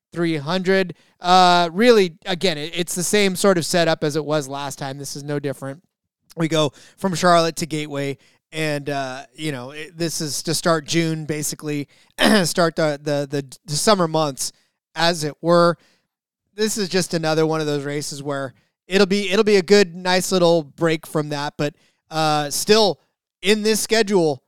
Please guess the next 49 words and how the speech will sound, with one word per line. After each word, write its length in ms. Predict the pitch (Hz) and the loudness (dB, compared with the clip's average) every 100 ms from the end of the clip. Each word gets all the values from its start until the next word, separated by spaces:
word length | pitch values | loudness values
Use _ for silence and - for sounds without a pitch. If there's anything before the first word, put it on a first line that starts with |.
| _ | _
there 200 | 156 170 | -4 -2
is 220 | 165 180 151 | -2 -4 -2
no 160 | 175 | -2
break. 380 | 147 165 139 - - | 0 -2 -2 -10 -8
There 140 | 160 | -4
has 200 | 170 165 | -4 -4
not 240 | 170 180 165 | -4 -4 -4
been 180 | 170 | -6
a 140 | 160 165 | -2 -4
break. 300 | 151 156 160 | -2 -4 -4
There 120 | 160 | -4
will 100 | 156 | -2
not 200 | 160 165 | -4 -6
be 300 | 156 170 151 | -6 -6 -4
a 60 | 175 | -2
week 260 | 156 156 | -2 -4
off 340 | 165 165 147 - _ _ _ | 0 0 0 -6 _ _ _
for 240 | 165 156 | -2 -2
a, 240 | 151 156 - | -2 -6 -8
at 220 | 151 160 | -14 -6
least 240 | 202 196 | -6 -4
a 80 | 170 | -6
decent 380 | 156 175 175 160 | -6 -6 -6 -6
amount 260 | 151 147 | -8 -8
of 80 | 135 | -8
time 260 | - 156 156 | -6 -6 -6
here, 100 | 139 | -8
and 100 | 135 | -8
we'll 100 | 143 | -6
tell 200 | 180 180 | -2 -2
you 80 | 147 | -2
when 120 | 143 | -4
that 160 | 143 - | -8 -8
break 240 | 147 139 | -8 -6
off 220 | 139 139 _ _ _ _ _ | -6 -8 _ _ _ _ _
comes. 560 | - 214 202 143 139 - _ _ - | 2 4 4 0 -8 -12 _ _ -6
But 140 | 170 | -2
so 240 | - 196 | 4 4
far, 380 | 180 196 196 170 | 4 4 6 4
it's 100 | 170 | 0
been 300 | - 170 147 131 | -4 -8 -8 -14
cranked 440 | - - 175 156 - | -12 -6 -6 -6 -10
every 440 | - 180 185 156 147 | -4 0 0 -2 -4
single 340 | - 170 135 | -6 -6 -2
week 300 | 147 170 - _ _ _ _ | 0 0 -2 _ _ _ _
all 340 | 220 226 220 180 | 4 6 6 4
over 260 | 185 190 165 | 2 2 -2
the 80 | |
country 540 | 143 170 170 - 160 | -4 -2 -2 -4 -8